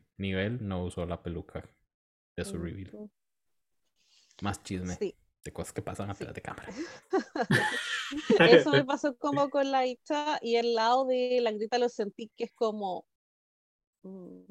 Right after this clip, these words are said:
Speaker 2: demasiado actuado, pero poco sentido. Sentido de sentimiento, de, de que ella lo sintiera. Es como, entonces no, siento que ninguna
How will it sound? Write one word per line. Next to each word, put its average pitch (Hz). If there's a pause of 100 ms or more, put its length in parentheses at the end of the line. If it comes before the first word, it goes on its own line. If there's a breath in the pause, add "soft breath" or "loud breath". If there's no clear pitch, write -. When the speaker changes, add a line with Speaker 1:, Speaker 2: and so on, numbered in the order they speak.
(120)
Speaker 2:
demasiado 202
actuado, 233 (160)
pero 226
poco 247
sentido. 160 (920)
Sentido 220
de 220
sentimiento, 180
de, 175
de 175
que 185
ella 190
lo 196
sintiera. 160
Es 202
como, - (280)
entonces 226
no, 214
siento 277
que 277
ninguna 269